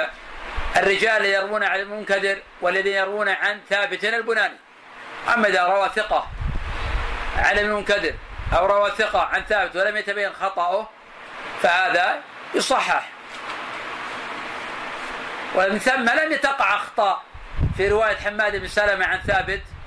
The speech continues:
البناني، ولا من رواية الثقات أيضا عن المنكدر كرواية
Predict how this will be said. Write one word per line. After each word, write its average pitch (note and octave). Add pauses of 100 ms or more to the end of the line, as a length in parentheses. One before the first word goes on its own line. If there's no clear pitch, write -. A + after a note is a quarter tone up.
(400)
البناني، F3 (1900)
ولا G#3+
من A3+
رواية A#3
الثقات A3
أيضا G#3
عن F#3+
المنكدر G#3
كرواية G3+